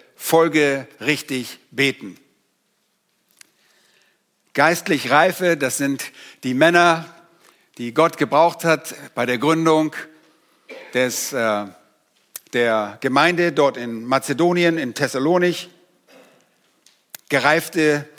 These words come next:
die folgerichtig beten. Und wir fragen, was ist hier vorausgegangen? Und das wollen wir uns genau in dieser Predigt anschauen, damit wir von diesem Gebet lernen,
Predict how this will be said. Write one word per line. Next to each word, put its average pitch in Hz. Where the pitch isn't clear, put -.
die 139
folgerichtig 143
beten. 160
Und 131
wir 127
fragen, 131
was 143
ist -
hier 139
vorausgegangen? 160
Und 127
das 151
wollen 147
wir 143
uns 131
genau 139
in 135
dieser 139
Predigt 143
anschauen, 123
damit 156
wir 165
von 165
diesem 165
Gebet 196
lernen, 185